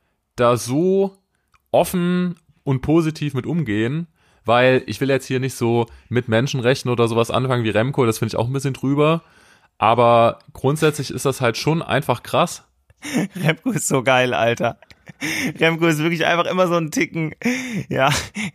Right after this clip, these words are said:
Speaker 2: ich hab mir auch seine Aussagen zu der Kontrolle, also ich find's ja eigentlich cool, weil er verteidigt ja grundsätzlich seine Kollegen, ne, obwohl er ja gar nicht kontrolliert worden ist, aber ich glaube, Remco hätte die auch mal richtig angepöbelt, die Kontrolleure, wenn die da morgens bei dir ins Zimmer reinge-,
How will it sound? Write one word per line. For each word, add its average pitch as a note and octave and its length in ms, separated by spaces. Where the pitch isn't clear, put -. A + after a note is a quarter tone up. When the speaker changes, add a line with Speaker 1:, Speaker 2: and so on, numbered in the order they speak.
Speaker 2:
ich - 80
hab C#3+ 120
mir D3 100
auch D3+ 120
seine C#3 260
Aussagen C#3+ 460
zu - 100
der C3+ 120
Kontrolle, C#3 380
also B2+ 160
ich A2+ 80
find's D3+ 160
ja C3 80
eigentlich C3 320
cool, D3+ 120
weil C3 100
er A#2+ 100
verteidigt A#2+ 400
ja A2+ 80
grundsätzlich A#2 460
seine G#2+ 160
Kollegen, A2 420
ne, A#2+ 260
obwohl A2 300
er F#2+ 140
ja A2+ 100
gar G#2+ 160
nicht A2 140
kontrolliert A2+ 420
worden B2+ 240
ist, C3+ 240
aber A#2 140
ich A2+ 80
glaube, C#3 320
Remco E3 260
hätte D#3+ 200
die D3 140
auch C#3+ 80
mal C#3 100
richtig C3 260
angepöbelt, G#2 760
die - 40
Kontrolleure, G#2 600
wenn G2+ 140
die G2+ 80
da G2+ 100
morgens G2+ 260
bei A2 100
dir G#2 120
ins G2+ 160
Zimmer A#2 260
reinge-, G#2 320